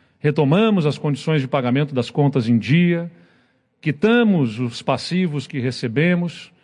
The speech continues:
e temos um prognóstico aí dos maiores investimentos da história recente em todas as áreas, na segurança pública, na saúde,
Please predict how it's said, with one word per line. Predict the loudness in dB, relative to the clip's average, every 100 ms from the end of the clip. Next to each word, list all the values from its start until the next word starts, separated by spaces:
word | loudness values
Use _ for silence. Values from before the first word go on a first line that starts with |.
| _ _ _ _
e | -6
temos | 0 2 4 2 0 -6 -18 -20 _ _ _
um | -4
prognóstico | -2 0 2 0 0 -4 -2
aí | -2
dos | -2 -2
maiores | 0 2 2 0 -2
investimentos | -2 -2 -2 0 0 0 -2
da | -2 -2
história | -2 -2 0
recente | 0 -2 -2 0 -2 -4 -10 -12 _ 0
em | 0
todas | 2 2 4 2 2
as | 0 0
áreas, | -2 -4 -10 -10
na | -10
segurança | -6 0 2 4 2 0 -6
pública, | -4 -2 0 0 -2 -2 -2
na | -2
saúde, | -2 -2 0 2 2 2 0